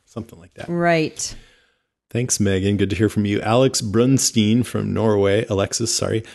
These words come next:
Speaker 1: says, "Another episode with too much drama, too slow pace, too bad dialogues, and even too bad acting.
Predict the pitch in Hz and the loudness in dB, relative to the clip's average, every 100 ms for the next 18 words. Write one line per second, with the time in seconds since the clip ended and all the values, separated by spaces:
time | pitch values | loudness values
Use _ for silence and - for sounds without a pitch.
0 | - - 123 113 107 110 113 143 165 147 | -16 -4 2 2 2 2 4 4 4 2
1 | 135 151 135 107 - - 180 165 - - | 2 4 4 2 0 0 2 2 -2 2
2 | 107 95 98 104 - 170 - 143 135 98 | 2 2 -2 -2 0 0 2 2 2 0
3 | 90 - - - 160 156 123 123 117 101 | 0 -2 -4 0 2 2 4 4 2 2
4 | 95 90 90 90 92 92 104 110 120 120 | 2 2 0 0 -2 -4 0 2 4 2
5 | 110 117 110 95 92 87 92 87 - - | 0 0 0 2 0 -2 -4 -6 -6 -10
6 | 120 | -8